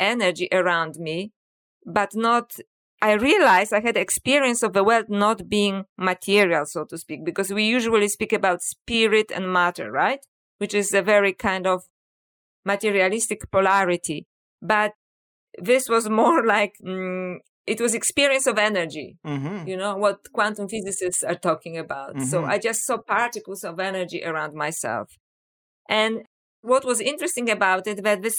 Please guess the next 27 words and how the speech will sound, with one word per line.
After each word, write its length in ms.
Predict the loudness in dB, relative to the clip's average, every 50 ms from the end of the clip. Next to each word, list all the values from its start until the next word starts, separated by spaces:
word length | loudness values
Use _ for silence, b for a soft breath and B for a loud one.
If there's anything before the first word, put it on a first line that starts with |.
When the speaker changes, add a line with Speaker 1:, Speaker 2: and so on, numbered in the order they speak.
| -6 -8 _
Speaker 1:
people, 200 | -6 -4 -4 -4
people 280 | -4 -6 -6 -4 -4 -4
say, 200 | -2 -2 -2 0
"How, 260 | 0 2 2 2 2
how 240 | 2 0 0 0 -2
do 80 | -2
you 100 | -4 -4
know 200 | -2 0 0 0
that 140 | -2 -2 -4
it 120 | -6 -4 -2
wasn't 320 | -2 -2 0 -2 -2 0
just 260 | 0 0 0 0 0
orgasm?" 680 | 0 0 0 2 0 0 -2 -2 -4 -8 -10 -12 -14 B B B B B B B -4
Speaker 2:
Right. 140 | -2 0 0
Speaker 1:
You 60 | 2
know? 180 | 4 4 4 4
Speaker 2:
It's 140 | 4 4 2
a 60 | 2
question. 420 | 2 2 2 2 0 -2 -4 -6 -6 -6
Speaker 1:
<laughs> 80 | -6 -4
And 160 | -2 0 0
I 100 | 0 0
say, 200 | 0 0 0 0
"I 160 | 0 0 0
know 240 | 0 2 2 4 2
because 300 | 2 0 -2 -6 -6 -4
this 200 | -2 -2 -2 -2